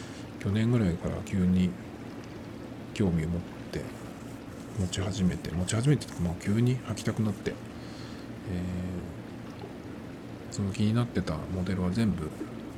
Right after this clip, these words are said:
今持ってますけど、エアマックスってつくモデルはいっぱいあるんだけど、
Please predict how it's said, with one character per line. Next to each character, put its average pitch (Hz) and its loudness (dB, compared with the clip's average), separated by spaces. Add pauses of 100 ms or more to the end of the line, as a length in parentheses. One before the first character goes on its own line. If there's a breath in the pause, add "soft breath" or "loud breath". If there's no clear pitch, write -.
(280)
今 90 2
持 87 0
っ 101 2
て - -4
ま 78 -4
す - -8
け - -8
ど、 - -6 (420)
エ 117 2
ア 139 6
マ 175 10
ッ - -2
ク - -6
ス - -2
っ - 0
て - 0
つ - -2
く 101 0 (300)
モ 101 4
デ 107 4
ル 110 2
は 101 2
い 98 2
っ - -6 (140)
ぱ 156 4
い 160 8
あ 165 6
る 156 6
ん 98 6
だ 82 2
け - -6
ど、 87 -2